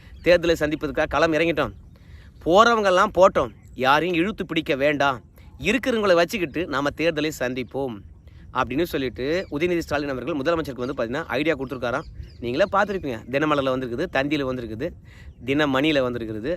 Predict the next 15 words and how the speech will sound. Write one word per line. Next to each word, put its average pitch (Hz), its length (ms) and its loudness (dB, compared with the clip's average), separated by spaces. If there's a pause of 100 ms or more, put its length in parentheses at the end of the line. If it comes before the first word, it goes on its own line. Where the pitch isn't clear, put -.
(100)
இந்த 123 140 -2 (100)
இந்து 151 200 0 (100)
தமிழ் 139 260 0
நியூஸ்ல 127 260 -4
வந்திருக்குது. 117 400 -4
அதனால 135 360 2 (680)
கூட்டணி 208 480 4
இல்லாம 160 400 4 (200)
தனித்து 180 400 0
களம் 151 240 2
காண்போமா 131 440 0 (380)
அப்படின்னு 117 300 -2 (100)
தி 180 160 0
மு 160 100 0 (100)
க 151 60 0